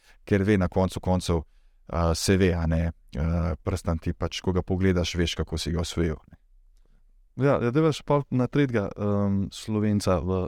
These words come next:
Speaker 2: ligi N B A. Skočiti v Denverju skupaj z Jokićem na vrhu zahodne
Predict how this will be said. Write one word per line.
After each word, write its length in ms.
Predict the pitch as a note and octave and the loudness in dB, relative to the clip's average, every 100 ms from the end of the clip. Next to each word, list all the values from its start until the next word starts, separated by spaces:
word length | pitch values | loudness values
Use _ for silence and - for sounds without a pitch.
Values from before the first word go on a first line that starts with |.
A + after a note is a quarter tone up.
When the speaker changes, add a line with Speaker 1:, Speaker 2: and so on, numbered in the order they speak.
| - | -4
Speaker 2:
ligi 260 | G2 F#2+ | -2 0
N 160 | F#2 F#2 | 0 0
B 160 | F#2 A2+ | 0 -2
A. 120 | D3+ - | -2 -8
Skočiti 600 | - A#2+ A#2+ A2 - G#2+ | -6 -2 0 -2 -6 -4
v 200 | G#2 G#2 | -2 2
Denverju 500 | G#2+ A#2+ B2+ B2+ - | 2 2 2 2 -2
skupaj 340 | - A2 G#2+ | -6 -4 -2
z 80 | G2+ | 0
Jokićem 500 | G#2 B2 - B2 A2 - | -2 -2 -2 -2 -2 -4
na 340 | G2+ G2+ G2 | -2 2 2
vrhu 300 | G2 G#2+ G2+ | 0 -2 -4
zahodne 460 | F#2 F2+ G2+ G2 | -6 -4 -2 -2